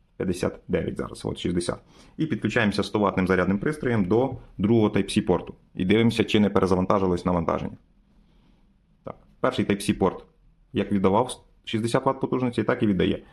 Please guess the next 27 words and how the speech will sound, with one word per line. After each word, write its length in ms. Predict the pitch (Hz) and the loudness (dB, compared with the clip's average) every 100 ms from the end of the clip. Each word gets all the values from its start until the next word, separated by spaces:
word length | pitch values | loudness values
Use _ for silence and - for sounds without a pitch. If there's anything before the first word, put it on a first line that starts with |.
| - - | -20 -8
А 80 | - | -4
при 120 | 107 | -2
цьому 240 | 98 101 92 | 2 2 2
другий 380 | 127 165 165 - _ _ | 2 2 0 -6 _ _
приймає 340 | - 107 98 90 | -2 0 2 2
на 120 | 98 | 2
зарядку 480 | 123 156 156 139 - _ | 2 0 -2 -6 -6 _
орієнтовно 640 | 95 101 101 143 135 113 - | 0 2 2 2 2 0 -2
шістдесят 420 | 95 90 95 95 | -2 0 0 0
п'ять-шістдесят 540 | 123 120 95 90 98 | 0 0 0 2 0
сім 220 | - 120 | 0 0
ватт 220 | 98 98 - | 2 0 0
потужності. 500 | 92 85 78 - - _ _ | -2 0 -2 -6 -14 _ _
Тобто 200 | - 95 | -6 -2
зарядочка 420 | 95 104 95 87 104 | 2 2 2 0 -2
сто 140 | 135 | -2
ватна, 260 | 156 165 - | -2 -2 -2
але 160 | 90 92 | 0 0
порт 220 | 107 90 | -2 -2
більше 240 | 98 95 | -2 -2
шістдесяти 460 | 85 90 90 87 - | -2 -2 -2 -4 -4
п'яти 360 | 131 165 165 - _ | -4 -4 -6 -8 _
не 160 | 190 214 | -2 -2
приймає. 460 | - 95 78 57 - _ _ - | 0 0 0 -4 -10 _ _ -4
Давайте 240 | 101 104 | 0 0
спробуємо 360 | 98 110 107 98 | 2 2 4 2
підняти, 500 | 104 110 101 - - | 2 2 2 0 -4